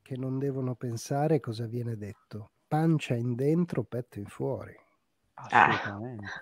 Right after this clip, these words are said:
Speaker 2: veramente anche alle ballerine, cioè, se vi
Speaker 3: Però
Speaker 2: può interessare.
Speaker 1: Che non
Speaker 3: però
Speaker 1: devono pensare neanche loro, devono solo ascoltare il ritmo, alle ballerine,
Speaker 3: Controbatto
Speaker 1: quindi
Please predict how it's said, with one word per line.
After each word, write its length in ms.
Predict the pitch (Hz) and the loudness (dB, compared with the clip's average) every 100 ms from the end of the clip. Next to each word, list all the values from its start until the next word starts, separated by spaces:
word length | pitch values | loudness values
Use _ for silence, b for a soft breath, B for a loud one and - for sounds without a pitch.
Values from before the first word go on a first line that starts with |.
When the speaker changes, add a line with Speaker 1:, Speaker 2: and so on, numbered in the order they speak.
| - | 10
Speaker 2:
veramente 380 | 170 208 214 180 | 12 12 12 12
anche 160 | 180 | 12
alle 140 | 160 160 | 12 12
ballerine, 680 | 156 160 156 143 139 139 | 12 12 12 12 12 12
cioè, 140 | 135 143 | 10 6
se 140 | 143 | 8
vi 80 | 139 | 12
Speaker 3:
Però 180 | 208 208 | 12 12
Speaker 2:
può 80 | 208 | 12
interessare. 480 | 139 131 - 135 135 | 12 10 6 6 12
Speaker 1:
Che 80 | 277 | 12
non 80 | 220 | 12
Speaker 3:
però 180 | 185 - | 12 12
Speaker 1:
devono 120 | 208 | 12
pensare 480 | 190 175 214 247 240 | 12 12 12 12 12
neanche 340 | 202 196 202 247 | 12 12 12 12
loro, 220 | 240 160 | 12 12
devono 220 | 165 165 | 12 12
solo 180 | 165 233 | 12 12
ascoltare 520 | 202 - 185 190 175 180 | 12 12 12 12 12 12
il 80 | 175 | 12
ritmo, 420 | 156 127 127 139 | 10 8 4 2
alle 180 | 143 160 | 4 6
ballerine, 320 | 180 180 156 | 8 8 8
Speaker 3:
Controbatto 320 | 220 208 165 | 8 6 6
Speaker 1:
quindi 180 | 135 160 | 4 4